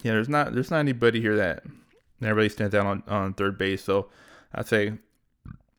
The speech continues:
bring back Justin Turner, have him kinda split time with Miguel Vargas at third base. Um, that's where I, that's where I'd rather settle with.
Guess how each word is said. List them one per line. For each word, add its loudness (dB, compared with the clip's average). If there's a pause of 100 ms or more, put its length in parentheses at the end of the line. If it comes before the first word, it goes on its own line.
(320)
bring 4
back 6
Justin 4
Turner, 2 (920)
have 0
him -2
kinda -2
split -2
time 0
with 2
Miguel 4
Vargas 2
at 0
third -2
base. -4 (680)
Um, -4 (280)
that's -4
where 4
I, 4
that's -4
where 0
I'd 0
rather 0
settle -2
with. -4